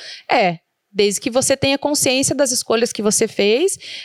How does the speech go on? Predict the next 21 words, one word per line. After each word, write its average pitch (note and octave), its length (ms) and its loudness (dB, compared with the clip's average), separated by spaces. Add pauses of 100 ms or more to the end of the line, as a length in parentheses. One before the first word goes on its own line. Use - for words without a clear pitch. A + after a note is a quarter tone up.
é, F#3 280 2
e A#3 80 -2
seja A#3+ 240 0
protagonista C#4+ 640 -2
das D#4+ 60 -2
suas D#4+ 180 2
escolhas. A3+ 500 2
Aí G#3+ 160 2
você - 180 -10
vai C4+ 120 2
surtar C4+ 320 0
por C#4 140 -8
quê? G3 160 0
Se - 120 -4
você G3+ 260 0
escolheu, G3 520 -2 (260)
né? G#3 200 -2 (340)
Então, A#3+ 240 0
é C4 100 4
possível F4 500 0
sim, F#3+ 300 -4